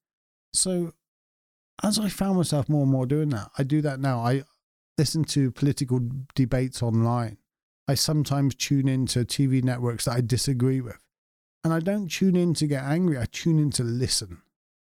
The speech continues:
I tune in to look at the comments sometimes that I still get a little annoyed. But it's really interesting to just to be open about where are they coming from?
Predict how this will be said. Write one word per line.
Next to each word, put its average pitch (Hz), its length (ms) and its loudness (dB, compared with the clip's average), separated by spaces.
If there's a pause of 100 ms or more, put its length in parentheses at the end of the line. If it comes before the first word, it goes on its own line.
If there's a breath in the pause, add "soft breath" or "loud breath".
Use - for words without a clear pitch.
(440)
I 131 40 2
tune 160 380 0
in 156 200 2
to 123 380 0 (500)
look 151 160 0
at 165 80 -6
the 156 80 -2
comments 151 480 -2
sometimes 113 560 0
that 123 140 -4 (460)
I 160 60 -10
still 233 200 0
get 143 200 -4
a 120 60 0
little 117 240 0
annoyed. 139 560 -2 (1200)
But 170 140 0
it's 160 300 -2
really 170 500 2
interesting 113 680 0
to 110 420 0 (240)
just - 360 0
to - 160 -2 (160)
be 156 200 0
open 151 440 -2
about 113 400 0 (800)
where 165 200 2
are 180 80 2
they 180 120 2
coming 139 340 2
from? 87 260 -10